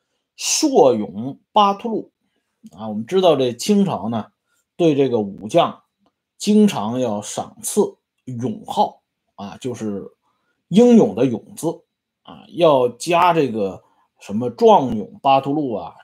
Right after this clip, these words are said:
“忠勇巴图鲁”啊，或者是“骁勇巴图鲁”啊。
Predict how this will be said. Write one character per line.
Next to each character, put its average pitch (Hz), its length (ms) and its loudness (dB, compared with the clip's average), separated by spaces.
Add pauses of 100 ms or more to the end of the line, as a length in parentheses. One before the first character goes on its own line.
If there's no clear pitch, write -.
“忠 214 280 6
勇 185 300 0
巴 127 200 0
图 123 140 -8
鲁” 117 200 -8
啊， 73 180 -12
或 - 240 -6
者 104 140 -6
是 110 100 -10
“骁 208 440 4
勇 123 240 -2
巴 143 160 0
图 160 120 -12
鲁” 147 220 -8
啊。 101 300 -12